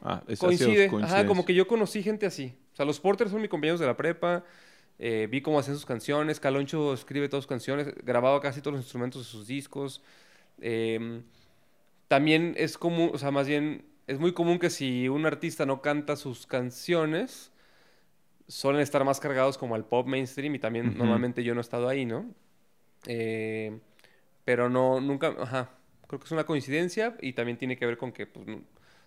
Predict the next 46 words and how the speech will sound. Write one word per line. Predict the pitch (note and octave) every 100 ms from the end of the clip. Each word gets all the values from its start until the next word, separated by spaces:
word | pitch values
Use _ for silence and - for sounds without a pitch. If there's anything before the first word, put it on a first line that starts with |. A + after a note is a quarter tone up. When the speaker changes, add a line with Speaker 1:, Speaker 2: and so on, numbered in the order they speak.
| -
Speaker 2:
no | B2
está | C3
tan | C#3 C3
de |
la | B2
mano | A#2 B2 C3
con | A#2+
la | A2+
parte | B2 -
de | B2
la |
música | A#2 B2 A#2+
que | A2+
aquí | G#2+ A#2+
me, | A#2
a | A2+
mí | A2+ A2
me | A2+
llama | G#2+ G#2+
más | G#2 G2+ - -
la | -
atención, | G#2 G2+ - G#2
¿no? | A3+ - _ _ _ _ _ _ _ _
Eh, | A2+ A2 A2 A2+ - - -
pero | B2+
esa | C#3+ G3+
capacidad | F3 - B2 B2+
de | C#3+
estar | - D3 D3+
escribiendo | - C3 A#2 A#2+ B2+ C3 B2
y | B2
creando | A2+ A2+ A#2 A#2+ B2+
y | A#2+
conectando, | A#2 A2+ - A#2 A#2+ B2
etcétera, | A#2 - A#2 C3+ D3+
porque, | B2+ A#2+
por | A#2+
ejemplo, | B2+ A2+ A#2 A#2 A2 - - _ _ _ _
eh, | - A2+ G#2+
Caloncho | A#2+ C3 D#3+
al | C3+
principio | B2+ C3+ C#3+
era | C#3
muy | C3+ C3
como | C3 C3
de, | A#2+ A#2 A2+ A2 A2 G#2+